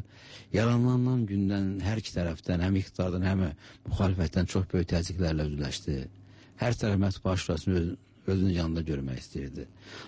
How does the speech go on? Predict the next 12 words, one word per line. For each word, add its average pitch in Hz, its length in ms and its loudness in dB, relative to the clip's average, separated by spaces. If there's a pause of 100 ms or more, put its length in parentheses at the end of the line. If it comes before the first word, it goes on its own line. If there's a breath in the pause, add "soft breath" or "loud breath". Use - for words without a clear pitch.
(420 loud breath)
Artıq 123 300 2
mənə 117 200 2
elə 110 120 0
gəlir 104 240 0
ki, 101 120 -2
Azərbaycan 101 420 0
Mətbuat 98 420 -2
Şurası 98 400 0
yavaş-yavaş 101 720 0
cəmiyyətdə 90 500 0 (520 loud breath)
oturmuşmuş 110 1120 2
bir 85 200 0